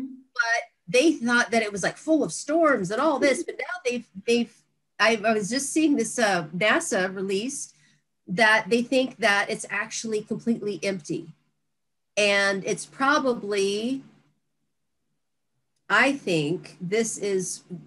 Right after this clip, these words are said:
it's got the energy of the black hole. I don't, I mean, you know,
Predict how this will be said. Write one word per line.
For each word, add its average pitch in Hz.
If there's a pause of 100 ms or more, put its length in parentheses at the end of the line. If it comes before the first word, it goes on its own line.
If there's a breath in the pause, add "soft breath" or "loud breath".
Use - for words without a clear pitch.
(120)
it's 180
got 226
the 233
energy 233
of 180
the 196
black 170
hole. 135
I 202
don't, 277
I 220
mean, 202
you 254
know, 214